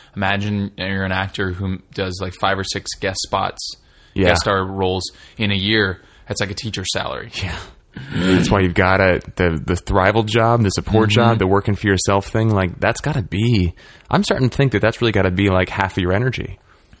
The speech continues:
Speaker 2: It's just, like, setting up your life so that it can support what it, what could be ten,
Speaker 1: <clears throat>
Speaker 2: twenty, thirty, forty years.
Speaker 1: Yeah.
Speaker 2: Just kind of being a wor-, being a working actor,
Speaker 1: Yeah.
Speaker 2: but being a working actor.
Speaker 1: Yeah.
Speaker 2: <laughs> You know?
Speaker 1: Yeah. It doesn't mean that you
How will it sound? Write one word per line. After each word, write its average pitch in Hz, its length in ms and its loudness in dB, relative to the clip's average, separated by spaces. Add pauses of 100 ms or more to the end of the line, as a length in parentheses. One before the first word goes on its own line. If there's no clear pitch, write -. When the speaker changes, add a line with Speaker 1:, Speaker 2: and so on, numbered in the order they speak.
(120)
Speaker 2:
It's 101 100 -4
just, 104 160 0
like, 92 140 0
setting 131 320 2
up 120 160 -2
your 90 160 2
life 95 380 2
so - 100 -2
that 95 140 2
it - 60 -8
can 98 100 0
support 101 640 0 (520)
what 110 140 4
it, 101 140 0
what 107 140 2
could 107 100 0
be 104 100 2
ten, 113 300 4
Speaker 1:
<clears throat> - 100 -2
Speaker 2:
twenty, 107 220 2
thirty, 107 260 2
forty 110 340 0
years. 104 520 4
Speaker 1:
Yeah. 90 180 0 (380)
Speaker 2:
Just 107 180 -2
kind 110 160 0
of 104 140 0 (880)
being 117 140 2
a 117 60 4
wor-, 131 220 4
being 185 180 2
a 160 40 4
working 113 300 4
actor, 127 400 4
Speaker 1:
Yeah. 101 160 4
Speaker 2:
but 98 160 -4 (360)
being 131 140 2
a 113 60 2
working 107 320 2 (160)
actor. 110 480 -4
Speaker 1:
Yeah. 107 180 2 (240)
Speaker 2:
<laughs> - 160 2
You 175 80 6 (300)
know? 143 160 0 (120)
Speaker 1:
Yeah. 101 140 0 (320)
It - 60 -18
doesn't 165 360 -4
mean 113 440 0
that 110 200 -6
you 95 280 -4